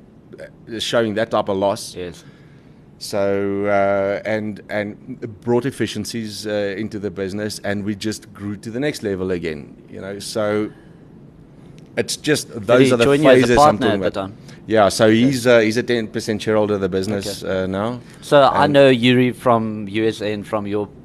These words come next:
Speaker 2: um, from you, and I didn't realize that that's the
Speaker 1: That's how he,
Speaker 2: story,
Speaker 1: yeah, that's
Speaker 2: yeah.
Speaker 1: how he joined the business, yeah.
Speaker 2: Okay.
Speaker 1: Yeah. So, um,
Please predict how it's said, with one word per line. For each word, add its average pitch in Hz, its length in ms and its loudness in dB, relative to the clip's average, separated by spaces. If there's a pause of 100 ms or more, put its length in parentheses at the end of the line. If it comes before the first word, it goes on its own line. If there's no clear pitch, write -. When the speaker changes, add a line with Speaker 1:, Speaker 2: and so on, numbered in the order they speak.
Speaker 2:
um, 92 380 -10
from 107 260 -10
you, 107 340 -6
and 101 260 -10
I 92 100 -6
didn't 107 500 -12
realize 101 340 -4
that 95 160 -12
that's 104 260 -10
the - 60 -8
Speaker 1:
That's 110 220 2
how 113 160 6
he, 110 140 4
Speaker 2:
story, 110 140 0
Speaker 1:
yeah, 107 200 4
that's 104 180 0
Speaker 2:
yeah. 110 80 0
Speaker 1:
how 107 60 4
he 104 80 2
joined 104 240 -2
the 98 60 -4
business, 98 400 -2
yeah. 92 120 -4
Speaker 2:
Okay. 87 160 -8 (260)
Speaker 1:
Yeah. 95 280 -4 (1080)
So, 120 540 4
um, 117 540 4